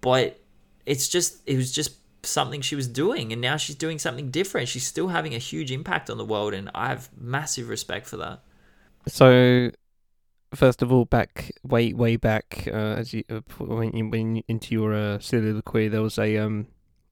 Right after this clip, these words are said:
Speaker 2: there was a point where you, your voice just went mad deep, and I don't think I've ever heard your voice go that deep, uh, Lil' Kim. Um, so just wanna, just wanna p-, put that for the record.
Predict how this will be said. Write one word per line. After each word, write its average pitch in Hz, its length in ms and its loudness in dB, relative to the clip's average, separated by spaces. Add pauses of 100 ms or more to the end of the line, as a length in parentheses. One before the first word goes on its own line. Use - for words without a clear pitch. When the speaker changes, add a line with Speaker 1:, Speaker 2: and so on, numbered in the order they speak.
(180)
Speaker 2:
there 113 100 4
was 113 80 0
a 120 60 -4
point 104 240 4
where 110 100 2
you, 110 260 0
your 113 160 2
voice 113 340 0
just 120 140 -2
went 107 160 0
mad 107 220 -2
deep, 110 240 -2
and 113 80 -2
I 107 40 -2
don't 104 180 -4
think - 120 -10
I've 110 140 -8
ever 120 160 -10
heard 127 240 -6
your 101 100 -6
voice 101 220 -6
go 101 160 -6
that 98 160 -6
deep, 107 300 -6
uh, 107 40 -8
Lil' 95 600 -6
Kim. 95 260 -6 (540)
Um, 113 580 0
so - 500 -6 (220)
just - 200 -6
wanna, 107 200 -8 (220)
just - 160 -6
wanna 98 200 -6 (540)
p-, - 120 -12 (100)
put 98 180 0
that 98 160 -6
for - 60 -10
the 101 100 -4
record. 98 300 -6